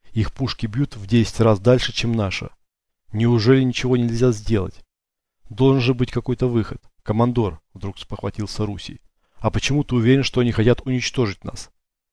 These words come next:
«Я чувствую зло, исходящее от этого корабля. Я читаю мысли капитана. Он наполнен лишь одним желанием, желанием убивать.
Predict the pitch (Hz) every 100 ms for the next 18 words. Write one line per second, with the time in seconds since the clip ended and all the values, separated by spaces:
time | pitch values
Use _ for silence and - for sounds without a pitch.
0 | _ _ _ - 110 - 139 - 117 110
1 | 101 127 143 120 - 117 107 113 - 117
2 | 117 110 - 110 110 - 110 110 98 90
3 | - - _ - 110 - 113 131 123 117
4 | 127 - - 113 123 - 95 - - -
5 | _ _ _ 123 120 117 110 139 139 131
6 | 120 120 131 131 139 104 101 92 87 87
7 | - _ _ 101 104 117 117 113 120 113
8 | 117 104 90 -